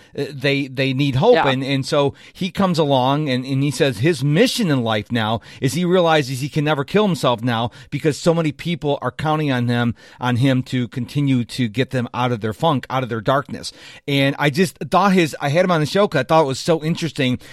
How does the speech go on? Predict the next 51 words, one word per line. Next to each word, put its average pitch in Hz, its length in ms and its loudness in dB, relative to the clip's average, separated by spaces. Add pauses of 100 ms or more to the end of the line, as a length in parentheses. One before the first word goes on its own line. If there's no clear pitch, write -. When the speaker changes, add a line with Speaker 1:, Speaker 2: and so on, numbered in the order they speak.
(120)
Speaker 1:
that 143 160 2
he's 143 160 -2
a 131 80 2
mental 151 440 0
health 139 380 0 (220)
comedian 143 640 0 (240)
who 147 460 2 (100)
at 147 160 -6
one 139 220 -4
time 143 240 0
had 135 200 -2
the, 123 200 -2
had 127 180 -2
a 120 60 -4
gun, 127 560 0
uh, 120 240 -4
a - 20 -8
barrel 135 220 0
of 127 80 0
a 123 40 -6
gun 123 180 0
in 120 60 0
his 107 140 -4
mouth. 110 260 -2 (380)
And 131 200 -2
he 214 200 2
knows 339 140 4
what 285 140 0
it 202 40 -2
Speaker 2:
Yes. 175 80 -6
Speaker 1:
tastes 170 240 -4
like. 131 160 -6
Speaker 2:
Wow. 170 480 4
Speaker 1:
But, 156 60 6
but 143 120 4
he, 131 120 -2
but 156 100 -2
he 165 140 -6
didn't 214 380 0
go 175 260 4
into 196 180 -2
the 208 60 0
shadows. 226 560 0
He's 160 200 -6
saying 185 540 -2 (160)
to 160 100 -4
people, 147 460 0 (220)
"I 175 180 0
can 202 160 0
overcome 151 480 0
this. 143 160 0